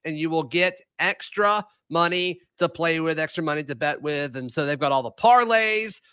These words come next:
they've got player props, they've got a ton of stuff over at my bookie dot A G. Use promo code next round. Go check them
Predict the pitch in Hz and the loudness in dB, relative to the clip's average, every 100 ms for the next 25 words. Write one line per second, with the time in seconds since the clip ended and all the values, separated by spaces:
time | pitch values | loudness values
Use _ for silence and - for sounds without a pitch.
0 | - 151 135 - - 214 220 208 - 190 | -10 -6 -6 -6 0 2 4 0 4 6
1 | 190 - 165 151 156 143 156 147 - 151 | 4 0 -8 -2 -2 -4 -6 -6 -4 -4
2 | - 151 139 139 127 139 139 127 - 135 | -2 -6 -2 -4 0 0 0 -4 -6 -4
3 | 127 127 127 113 123 123 117 _ 151 139 | -2 -2 -4 -6 -8 -8 -10 _ -6 -4
4 | 143 139 135 139 127 117 123 175 208 - | -4 -6 -2 -2 -2 -10 -4 -2 -2 -6
5 | - 139 143 139 139 143 _ _ _ - | -6 -2 0 0 -2 -6 _ _ _ -4
6 | 135 139 143 135 _ - - 127 120 - | 0 2 0 -4 _ -8 -4 -4 -6 -12
7 | _ _ - 117 113 113 | _ _ -10 -8 -8 -10